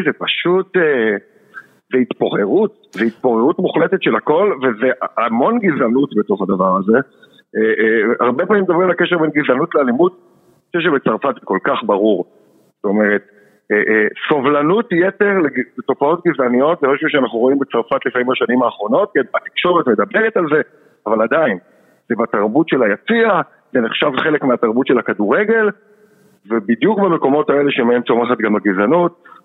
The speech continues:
מגיעה גם האלימות, והאלימות פוליטית, וכל הדבר הזה, אה, אה, קשור זה לזה,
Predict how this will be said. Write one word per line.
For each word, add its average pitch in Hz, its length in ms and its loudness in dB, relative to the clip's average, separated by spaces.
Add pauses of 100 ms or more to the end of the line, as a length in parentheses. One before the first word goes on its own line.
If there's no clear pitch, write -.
מגיעה 117 320 0
גם 113 180 0
האלימות, 113 720 2 (380)
והאלימות 107 800 2
פוליטית, 151 580 0 (480)
וכל 175 400 0
הדבר 160 460 0
הזה, 202 240 0 (840)
אה, 107 40 2
אה, 107 460 2
קשור 202 440 0
זה 208 120 0
לזה, 208 280 0